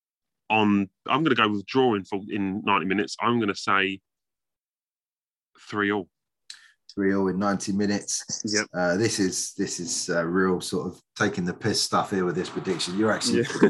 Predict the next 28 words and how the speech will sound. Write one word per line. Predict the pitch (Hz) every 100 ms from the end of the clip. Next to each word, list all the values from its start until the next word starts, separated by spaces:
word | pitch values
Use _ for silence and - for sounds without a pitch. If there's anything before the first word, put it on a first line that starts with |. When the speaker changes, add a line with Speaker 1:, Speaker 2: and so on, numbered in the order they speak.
| -
Speaker 1:
<laughs> | -
Speaker 2:
you're | 123 127
throwing, | 135 123 120
you're, | 127 123
you're | 123 120 120
able | 110 107
to | 107
throw | - 101 101
this | 98 -
one | 98
away | 92 92 90
here, | 85 82
Rog. | 85 - -
Speaker 1:
I | 113
can. | 123 98 110 _ -
Speaker 2:
<laughs> | - - - - 165 - 202
Speaker 1:
Yeah. | 113 110 -
Speaker 2:
Rus-, | 151 151 -
uh, | 139 131 127 -
Russell | 123 139 131 139 127
has | 113 113
gone | 123 117 110
for | 117 107
a |
four | - 123 113
two | - 110 104
Spartans | - 107 104 95 95
win. | 98 101 95